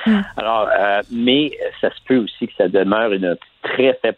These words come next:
Speaker 2: pourcentage de la population et que la majorité d'entre nous, et c'est ce qu'on croit vraiment, et c'est le concept derrière l'immunité collective, on croit que la majorité des gens auront une, une réponse immunitaire assez efficace et ce qu'on appelle une mémoire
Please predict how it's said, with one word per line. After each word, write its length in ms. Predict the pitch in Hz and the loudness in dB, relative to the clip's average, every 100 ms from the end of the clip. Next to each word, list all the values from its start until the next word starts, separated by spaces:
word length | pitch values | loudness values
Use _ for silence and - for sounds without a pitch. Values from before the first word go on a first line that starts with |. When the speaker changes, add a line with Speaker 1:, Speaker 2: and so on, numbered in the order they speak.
| _ | _
Speaker 2:
pourcentage 680 | 101 - 107 95 - 117 113 | -10 -4 -2 -2 0 -2 0
de 80 | |
la 20 | 92 | -4
population 600 | - - 92 85 127 127 | -6 0 0 2 0 0
et 40 | |
que 80 | 92 | 0
la 160 | 92 | 0
majorité 680 | 90 98 117 123 104 92 113 | 2 2 2 2 0 0 0
d'entre 320 | 113 92 - | 0 0 0
nous, 220 | 90 107 113 | 0 2 2
et 140 | 78 | 0
c'est 140 | - 73 | -2 -4
ce 60 | |
qu'on 180 | - 80 | 0 0
croit 300 | - - 131 | 0 -2 -2
vraiment, 340 | 113 92 107 123 - - | 2 2 2 -2 -8 -4
et 80 | 135 - | -2 -2
c'est 80 | |
le 60 | 107 - _ _ | -4 -6 _ _
concept 420 | - 104 - 117 | -4 -4 -2 -2
derrière 320 | 107 92 92 98 | 0 2 4 2
l'immunité 600 | 98 95 92 85 107 101 - - - | 2 0 -2 0 0 0 -4 -12 -4
collective, 580 | 101 90 - - 151 | -2 -2 -4 2 2
on 120 | 123 98 | 4 0
croit 260 | - 131 | 0 -2
que 80 | 127 | 0
la 80 | 95 | 0
majorité 500 | 98 104 98 87 110 | 2 2 0 0 0
des 200 | 101 85 | 2 2
gens 300 | 101 110 95 | 2 2 2
auront 300 | 95 107 113 | 0 2 2
une, 200 | 101 90 90 104 | -2 -8 -8 -2
une 80 | |
réponse 380 | 90 95 - 104 - | 0 0 -2 -4 -4
immunitaire 320 | 95 - 104 | -4 0 2
assez 240 | 98 - 143 | 2 2 0
efficace 480 | - - - 127 127 - - - | 0 -4 0 0 -2 -12 -16 -4
et 100 | 92 | -2
ce 60 | |
qu'on 100 | - | 0
appelle 240 | 104 107 113 | 0 0 0
une 300 | 101 104 107 | 2 4 4
mémoire 720 | 110 107 107 104 117 127 113 | 4 2 2 4 4 2 2